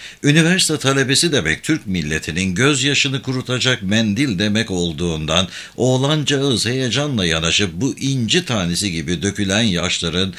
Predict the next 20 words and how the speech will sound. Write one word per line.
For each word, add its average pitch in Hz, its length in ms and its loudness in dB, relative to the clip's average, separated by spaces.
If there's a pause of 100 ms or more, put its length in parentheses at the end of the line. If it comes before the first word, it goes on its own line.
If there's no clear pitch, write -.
(160)
mahiyetini 90 720 -2
sormuş. 76 680 -4 (800)
"Kahretsin, 85 800 2 (140)
inanılır 123 540 2
şey 107 300 2
mi? 82 260 0 (120)
Bu 147 160 4
memlekette, 98 880 2 (120)
bu 131 220 2
vatanda, 85 680 0 (420)
bu 139 240 4
asil 160 340 4
milletin 139 680 0
bir 135 200 2
ferdine 101 680 2
karşı." 82 580 0 (640)
"Deme 82 360 0
birader, 101 680 2 (220)
dedim 139 380 4
gitti." 85 520 0